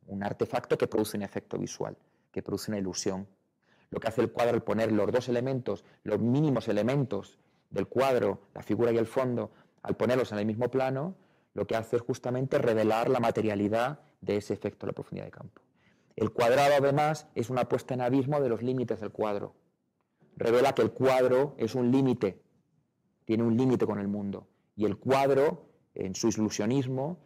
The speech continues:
eh, pretende ser una ventana al mundo o un recorte sobre la realidad. Eh, no es ocioso que Malevich eligiera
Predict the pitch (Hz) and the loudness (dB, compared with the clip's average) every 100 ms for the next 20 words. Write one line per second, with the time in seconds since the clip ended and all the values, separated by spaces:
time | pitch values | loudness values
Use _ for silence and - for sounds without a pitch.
0 | _ _ - 104 104 101 101 - _ _ | _ _ -4 0 2 0 -2 -8 _ _
1 | 110 107 120 123 123 143 139 - 120 113 | -4 0 2 2 0 2 2 2 2 2
2 | 113 113 113 107 104 123 117 98 - - | 2 0 0 0 0 -2 -2 -4 -8 -4
3 | 104 107 110 113 - 107 104 98 98 95 | -2 -2 -2 -2 -4 -6 -6 -6 -6 -6
4 | 98 107 - _ _ _ _ _ _ 98 | -6 -6 -12 _ _ _ _ _ _ -6
5 | 98 98 95 95 104 113 120 120 - 104 | -4 -2 -2 -2 0 0 0 -2 -6 -2
6 | 123 123 107 101 101 101 104 - 104 98 | 0 0 -4 -6 -6 -4 -4 -6 -8 -8
7 | - 101 101 | -6 -4 -6